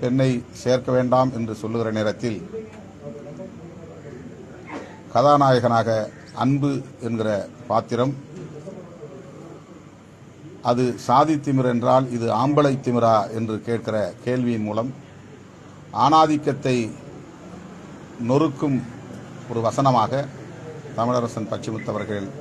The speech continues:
அதை பதிவு செய்திருக்கிறார். சாதி ஆதிக்கம் கூடாது என்பதைப் போல ஆணாதிக்கமும் கூடாது, சாதி திமிர் கூடாது என்பதைப் போல ஆணாதிக்க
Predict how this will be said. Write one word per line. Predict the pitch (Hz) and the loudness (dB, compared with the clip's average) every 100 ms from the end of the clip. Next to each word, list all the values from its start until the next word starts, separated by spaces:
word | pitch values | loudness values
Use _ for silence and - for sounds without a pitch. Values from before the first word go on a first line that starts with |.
| 101 | -10
அதை | 101 95 98 - - - - - - - - | -6 -6 -8 -14 -16 -16 -16 -16 -18 -18 -10
பதிவு | - 117 120 | -4 0 0
செய்திருக்கிறார். | 110 98 92 - 98 85 - - - - - - - - | -2 -6 -6 -8 -8 -8 -14 -18 -18 -18 -18 -16 -16 0
சாதி | 123 147 175 180 165 | 6 8 8 8 8
ஆதிக்கம் | 160 151 151 147 | 6 2 2 2
கூடாது | 147 160 160 156 156 | 4 6 6 6 2
என்பதைப் | 143 143 131 110 | 2 2 2 0
போல | 110 110 - - - - - - - 113 | 0 -2 -4 -12 -14 -14 -14 -12 0 4
ஆணாதிக்கமும் | 147 165 170 147 156 151 135 | 8 8 6 4 2 2 0
கூடாது, | 127 127 120 110 95 95 - - - - - - - - - | 2 6 6 4 -2 -6 -12 -12 -12 -12 -12 -12 -12 -12 -4
சாதி | - 139 175 180 - - | 4 8 8 6 0 2
திமிர் | 160 180 180 - | 4 4 2 2
கூடாது | 170 170 165 160 | 6 8 8 6
என்பதைப் | 147 139 131 117 | 4 4 2 2
போல | 113 113 117 113 - - 117 123 | 2 4 2 0 -6 -8 0 4
ஆணாதிக்க | 156 170 170 160 | 8 8 6 2